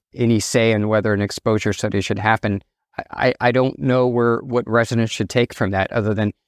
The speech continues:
the premier agency involving Georgia's health is saying, "We don't plan to do any testing, even though we know there is exposure," or, "Hey, we don't plan to ask anyone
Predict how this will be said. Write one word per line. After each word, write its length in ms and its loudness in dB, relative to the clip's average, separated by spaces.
the 120 0
premier 760 2
agency 880 2
involving 580 0
Georgia's 760 0
health 520 -2
is 180 -2
saying, 460 0
"We 320 0
don't 400 -2
plan 320 2
to 80 0
do 340 0
any 200 2
testing, 540 -2
even 280 0
though 220 2
we 180 0
know 280 2
there 280 0
is 160 -2
exposure," 720 0
or, 380 -2
"Hey, 440 2
we 260 0
don't 220 2
plan 240 2
to 180 -2
ask 320 0
anyone 520 0